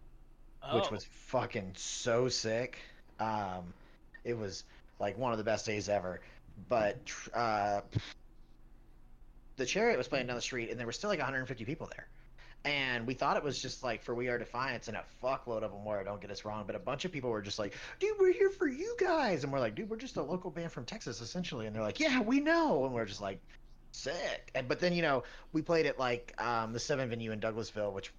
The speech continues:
Speaker 1: Tony was so fucking dope to just let us stay there and do all kinds of shit and, like, not have to, like, worry about things, and he just let us lock up. But there was, like, eight people, um, each time we played there because we weren't, like,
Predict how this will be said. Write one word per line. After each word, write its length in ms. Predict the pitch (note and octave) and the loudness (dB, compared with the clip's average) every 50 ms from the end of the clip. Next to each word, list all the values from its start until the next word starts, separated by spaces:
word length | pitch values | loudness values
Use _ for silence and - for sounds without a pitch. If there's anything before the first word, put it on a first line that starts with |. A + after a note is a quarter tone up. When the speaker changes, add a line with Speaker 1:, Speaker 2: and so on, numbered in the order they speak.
| - - | -16 -8
Speaker 1:
Tony 240 | - - A#2+ A2+ A2 | -4 -2 -2 0 -2
was 160 | G#2+ G2+ F2+ | -2 -4 -6
so 260 | - - - A2+ G2+ | -6 -2 0 0 0
fucking 340 | G2 - - G#2+ G2+ - G2+ | 0 0 0 0 0 -2 -2
dope 180 | G2 G#2+ G#2 G2+ | 0 0 0 0
to 80 | G2+ | -2
just 180 | G2 F#2+ - - | -6 -6 -4 -4
let 80 | G#2+ F#2 | -4 -2
us 80 | F#2 | -2
stay 300 | - - - D3+ D#3 D#3+ | -4 -2 0 0 0 2
there 220 | D3+ E3+ E3 E3+ D#3+ | 2 2 2 2 2
and 40 | |
do 100 | C3+ C3 | 2 2
all 80 | B2+ B2 | 0 0
kinds 280 | A#2+ - C#3 B2+ A#2 A#2+ | 0 0 -2 -2 -2 -4
of 40 | |
shit 340 | A2+ - - C3 B2+ A#2+ A#2 | -4 -2 0 0 0 0 0
and, 100 | A2+ A#2 | -2 -4
like, 240 | A2 G#2 G#2 - G2+ | -4 -4 -4 -4 -4
not 180 | A2+ A#2+ A#2 G#2 | -4 -2 -2 -2
have 140 | A2 A#2 | -4 -4
to, 80 | - A2+ | -4 -4
like, 180 | G#2+ G2+ - - | -4 -4 -2 -2
worry 200 | B2+ C3 C3+ C3 | -2 0 0 0
about 180 | C3 C3 A#2+ | 0 0 -2
things, 260 | - B2+ B2+ B2+ A#2+ | -2 -6 -6 -6 -6
and 100 | A2 A2 | -6 -8
he 60 | G#2 G2+ | -8 -8
just 140 | F#2 F#2+ | -8 -6
let 160 | G#2+ G2+ G#2+ G#2+ | -6 -4 -4 -4
us 120 | G2 - | -4 -2
lock 280 | G#2+ G#2 G#2 G#2 - A#2 | 0 0 0 0 2 2
up. 240 | A2+ A2+ A2 - - - - - - - | 2 2 0 -2 -8 -14 -16 -16 -4 0
But 160 | A#2+ A#2 - | 0 2 2
there 80 | B2+ | 0
was, 100 | A#2 G#2+ | 0 0
like, 140 | G2 G#2+ - - | 0 -2 -2 -2
eight 160 | A#2+ G#2 F#2 - | -4 -6 -4 -8
people, 280 | - F#2+ - - - - - - - - - - - - - - - - - - - - - - - - | -10 -12 -12 -12 -14 -14 -16 -18 -18 -18 -20 -20 -20 -20 -20 -20 -20 -18 -18 -18 -18 -16 -16 -14 -6 -2
um, 280 | B2+ A#2 G#2+ G2+ F#2 E2+ | 0 2 2 0 0 -4
each 180 | - A2 G2+ - | -6 -10 -8 -6
time 180 | - A#2+ G2+ F#2+ | -6 -6 -6 -6
we 80 | F#2 | -8
played 240 | F2 - G#2 F#2 F2 | -6 -4 -6 -4 -4
there 200 | - F2+ E2+ E2 - | -4 -6 -6 -6 -10
because 240 | F2+ - G2+ F2 - | -12 -12 -12 -12 -10
we 80 | G2 | -8
weren't, 200 | F#2 F#2 - - | -8 -8 -8 -6
like, 220 | F2+ F#2 F#2 - | -6 -8 -8 -8